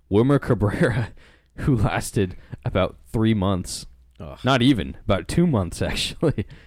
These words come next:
Speaker 1: Thierry Henry, who coached one full season. Wilfred Nancy, two years. Then Hernan Losada for another. So they've pretty much had a coach every single year. The
Speaker 2: Sounds
Speaker 1: longest
Speaker 2: like
Speaker 1: being
Speaker 2: Chelsea.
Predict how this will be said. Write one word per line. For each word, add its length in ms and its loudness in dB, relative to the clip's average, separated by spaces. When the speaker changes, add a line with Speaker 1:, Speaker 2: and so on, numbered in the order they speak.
Speaker 1:
Thierry 320 2
Henry, 440 4
who 80 -2
coached 460 -2
one 260 0
full 220 -2
season. 520 -6
Wilfred 320 0
Nancy, 580 -4
two 120 -2
years. 520 -4
Then 220 -4
Hernan 340 -2
Losada 400 -2
for 160 -6
another. 320 -4
So 120 -14
they've 160 2
pretty 220 0
much 220 0
had 140 0
a 40 -2
coach 340 -2
every 220 -2
single 320 -6
year. 240 -4
The 80 -2
Speaker 2:
Sounds 80 0
Speaker 1:
longest 320 2
Speaker 2:
like 80 -2
Speaker 1:
being 180 2
Speaker 2:
Chelsea. 400 0